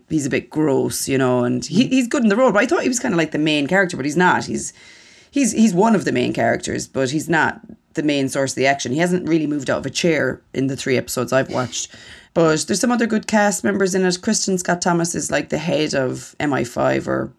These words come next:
Speaker 1: deputy head of M I five, something like that. She's kind of the person who's giving them hassle. Saskia Reeves, who plays Catherine Standish, who is, like, a mysterious kind of character. She's the office administrator, but you can tell she's got a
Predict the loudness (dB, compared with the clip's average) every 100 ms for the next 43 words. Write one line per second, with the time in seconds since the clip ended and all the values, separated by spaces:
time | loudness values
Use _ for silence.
0 | _ -8 -8 -6 -6 -6 -4 -4 -4 -6
1 | -6 -6 -4 -4 -4 -4 -6 -6 -6 -4
2 | -6 -6 -8 -6 -6 -6 -6 -6 -4 -4
3 | -4 -8 _ -8 -6 -4 -6 -8 -12 -20
4 | -20 -20 _ -8 0 0 2 2 4 4
5 | 2 2 -2 -2 -2 0 0 0 -4 -8
6 | -12 -2 -2 0 -2 -2 -4 -2 2 2
7 | 2 -2 -2 -2 -2 -2 0 0 0 -4
8 | -4 0 0 0 -2 -8 _ _ _ _
9 | _ _ _ _ -4 -2 2 2 2 0
10 | 2 4 4 2 0 2 0 -2 -2 0
11 | 2 2 0 -4 -2 -2 0 -2 0 -2
12 | -2 -4 0 2 0 -4 -4 0 -2